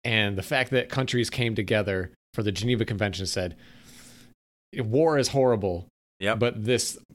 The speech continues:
Speaker 1: mustard gas is way too horrible."
Speaker 2: Yeah.
Speaker 1: You know, it's just like, what the fuck? Like,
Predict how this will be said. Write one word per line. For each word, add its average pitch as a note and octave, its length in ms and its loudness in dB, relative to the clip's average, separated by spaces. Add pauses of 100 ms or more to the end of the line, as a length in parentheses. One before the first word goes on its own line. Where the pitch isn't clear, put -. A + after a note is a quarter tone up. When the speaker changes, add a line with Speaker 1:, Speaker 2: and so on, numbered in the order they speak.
Speaker 1:
mustard B2 360 2
gas G#2 320 4
is G2 220 -4
way A2 680 2
too A#2 280 0
horrible." F2 560 -2 (160)
Speaker 2:
Yeah. E2 220 -2
Speaker 1:
You E3+ 80 4
know, G#3 180 2
it's F#3 120 0
just F#3+ 140 -2
like, E3 220 -2
what - 140 -6
the C3+ 60 0
fuck? - 440 -4
Like, B2 300 -4